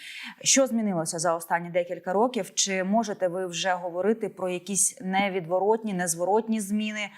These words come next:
Що змінилося на краще, що змінилося на гірше? Прошу.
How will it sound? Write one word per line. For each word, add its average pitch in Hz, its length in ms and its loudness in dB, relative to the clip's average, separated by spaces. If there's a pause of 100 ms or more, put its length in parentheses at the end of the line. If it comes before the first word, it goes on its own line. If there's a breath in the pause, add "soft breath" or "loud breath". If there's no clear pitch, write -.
(380 loud breath)
Що 233 180 4
змінилося 196 540 0
на 180 140 0
краще, 233 640 2
що 202 200 -2
змінилося 185 520 -2
на 175 80 -2
гірше? 220 440 0
Прошу. - 320 0